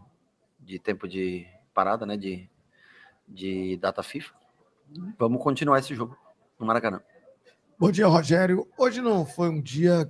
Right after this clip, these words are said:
Speaker 2: que a gente percebeu tantas oportunidades pro, pro Bahia. O Bahia teve o controle do jogo, mas não teve tantos. Mas as que teve,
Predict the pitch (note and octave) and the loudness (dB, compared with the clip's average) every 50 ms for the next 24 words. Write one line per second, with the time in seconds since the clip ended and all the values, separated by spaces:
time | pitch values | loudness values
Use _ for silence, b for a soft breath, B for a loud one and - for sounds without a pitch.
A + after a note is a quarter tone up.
0 | - - C#3+ D3 D3 D3 C#3+ C#3 C#3 B2 C#3+ C3+ C3+ - C#3+ B2 - C#3 C3 B2+ | -6 -10 -8 -6 -4 -2 -2 -2 -2 -4 -4 -6 -4 -4 -4 -4 -4 -4 -4 -4
1 | D3 D3+ D3 - _ _ _ _ _ _ - A3+ A#3+ A#3 A#3 A3 F3 C3+ E3 F3+ | -4 -4 -6 -12 _ _ _ _ _ _ 4 4 4 6 2 0 4 4 2 2
2 | F3 - C#3+ A2 - - D#3 D3+ C#3 A#2+ C3 B2 C3 C#3 C3+ - - - C#3 - | 4 0 -2 -2 0 -2 -2 -2 -2 -2 0 0 0 0 -2 -4 -8 -10 -12 -14
3 | _ _ - D3+ C#3+ C3+ C3+ - - - - - _ _ _ _ _ _ _ - | _ _ -4 -2 -2 -2 -2 -4 -6 -10 -14 -20 _ _ _ _ _ _ _ -4
4 | C#3+ C#3 C#3+ C#3+ D3+ C3+ C#3 C#3 - D#3 D3+ D3+ D3+ D#3 E3+ F3 F#3 E3 C#3+ F3 | -2 -2 -2 -4 -4 -4 -4 0 2 2 4 4 4 4 4 4 2 2 2 0
5 | F3 F3 E3+ D#3+ F3+ E3+ - E3+ E3 - _ C#3+ C3+ C3+ - - G#3+ G#3 C4 B3+ | 0 -2 -2 -2 -4 -4 -4 -4 -6 -4 _ -10 -10 -8 -4 -4 -4 -2 -2 -6
6 | G3+ - - - A#3+ - _ - D#3+ E3 D3+ C3+ - G#2+ A#2+ A#2 | -6 -8 -10 -12 -16 -14 _ 10 12 12 12 12 10 0 -6 -10